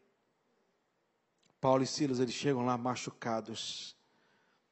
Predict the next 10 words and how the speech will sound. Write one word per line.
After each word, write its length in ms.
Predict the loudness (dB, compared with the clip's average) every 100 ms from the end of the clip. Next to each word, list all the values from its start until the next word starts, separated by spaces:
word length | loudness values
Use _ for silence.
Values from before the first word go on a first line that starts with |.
| _ _
e 60 | 2
eles 160 | 4
não 160 | 2 0
são 200 | 2 2
apenas 440 | 2 0 0 0
acolhidos, 680 | -2 0 -2 0 -2 -4 -4
mas 180 | -4 -2
eles 200 | -2 -4
são 500 | -4 -2 -2 -4 -8 -20 _ _ _ _
tratados. 1120 | -2 -2 -2 -4 -4 -8 -8 -6 -6 -8 -10